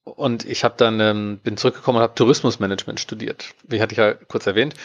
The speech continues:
weil ich dachte, okay, diese Reise war so super, ich muss irgendwas machen, was mich in diesem Spirit dieser Reise hält. Also andere Länder, andere Sprachen, ähm,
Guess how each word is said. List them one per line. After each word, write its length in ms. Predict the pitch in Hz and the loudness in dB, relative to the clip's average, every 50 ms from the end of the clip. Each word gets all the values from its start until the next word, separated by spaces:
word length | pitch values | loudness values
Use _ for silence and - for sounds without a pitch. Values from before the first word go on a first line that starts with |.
| - - - _ | -20 -20 -20 _
weil 300 | _ - 113 110 117 131 | _ 2 4 6 6 6
ich 100 | 131 - | 4 2
dachte, 360 | - 135 123 - - 131 131 | 0 0 0 2 2 2 2
okay, 200 | 131 - - 127 | 0 0 0 0
diese 220 | 110 107 104 110 - | 2 2 0 2 4
Reise 300 | - - 123 113 117 107 | 4 4 4 2 2 2
war 120 | 113 110 | 0 2
so 220 | 104 113 139 151 151 | 2 4 4 4 4
super, 360 | 139 160 160 147 - 120 123 | 4 2 2 4 4 2 2
ich 120 | 131 - | 2 -2
muss 180 | - 127 - - - | -6 -10 -10 -2 2
irgendwas 360 | 143 147 160 156 147 131 110 | 2 2 4 4 2 2 2
machen, 280 | 113 117 - - 117 | 2 0 0 0 0
was 140 | 107 113 - | -2 -2 -4
mich 140 | 120 110 - | -4 -8 -8
in 80 | 120 110 | -6 -4
diesem 180 | 104 104 107 110 | -4 -4 -4 -6
Spirit 480 | - - - 127 127 131 123 117 113 | -10 -6 0 0 2 2 0 -2 -2
dieser 180 | 113 101 101 101 92 | -2 0 0 2 4
Reise 260 | 110 110 117 107 107 | 6 6 6 4 4
hält. 320 | 95 104 98 98 98 - _ _ | 0 0 0 -2 -2 -8 _ _
Also 340 | - - 104 98 101 107 - | -6 -4 -4 -2 -2 -4 -2
andere 300 | - 113 113 110 107 104 | -2 -2 -2 0 0 2
Länder, 540 | 104 104 110 110 110 107 110 107 107 104 107 | 2 2 2 2 2 2 2 2 2 2 2
andere 300 | 110 104 110 107 107 104 | 0 0 0 0 0 0
Sprachen, 840 | - - - - 107 110 110 110 110 - - 110 104 101 101 107 - - | -2 -4 -4 0 4 6 6 6 4 2 -4 -10 -8 -8 -10 -12 -10 -8
ähm, 460 | 123 110 101 101 101 98 98 95 95 | -8 -6 -6 -6 -8 -10 -12 -12 -14